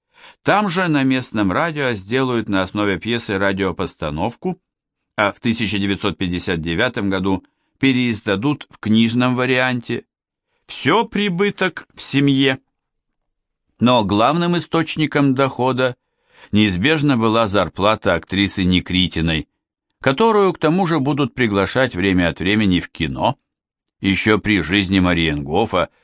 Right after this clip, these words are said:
в тысяча девятьсот шестьдесят первом году она снимается во всенародно любимой ленте «Человек-амфибия», где сыграет мать Зуриты. Можно представить, как они решили отправиться на премьеру в ближайший кинотеатр.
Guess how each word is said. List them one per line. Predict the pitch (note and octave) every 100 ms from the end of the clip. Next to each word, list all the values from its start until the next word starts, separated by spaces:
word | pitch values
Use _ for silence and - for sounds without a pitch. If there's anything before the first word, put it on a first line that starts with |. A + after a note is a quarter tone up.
| _ -
в |
тысяча | A#2 - A2+ A2
девятьсот | G2+ F#2+ G#2+ F#2
шестьдесят | G2+ F#2 F2+ F2+ -
первом | F#2+ F2+ E2+
году | E2 E2 A2 - _ _ _ -
она | G2+ E3+
снимается | F#3 C#3+ D#3+ F#3+ F3+ - C#3
во | B2+
всенародно | C3+ B2 B2 E3 B2+ A#2+
любимой | A2+ A2 A#2+ G2
ленте | G2+ C3 A2+ A2
«Человек-амфибия», | - G2 F#2 G#2+ F#2+ F2+ D2+ D3+ E3 G2 D#2+ D2+ - _ _
где | G#2+ G#2+ A#2
сыграет | - G2+ G#2+ A#2+ G#2+ G#2+ -
мать | G#2 G#2+ F#2+
Зуриты. | D#2+ G2 A2 F2+ - B1 - _ _ _ _ _ _ _ _ _
Можно | D3 E3+ D#3+ F#3
представить, | - F3+ - C3+ G#2 F2+ E2
как | G#2 F#2+
они | F#2 F2+
решили | F2+ F2+ - G2
отправиться | F2+ F2 - G2 F2+ D#2+ - F2
на | F2+
премьеру | - F2+ F2 F2+ F2+ F2 E2 _ _ -
в |
ближайший | G2 A2 F#2+ G2+ F2+ - F2+
кинотеатр. | F#2+ F2+ E2+ E2+ E2 - E2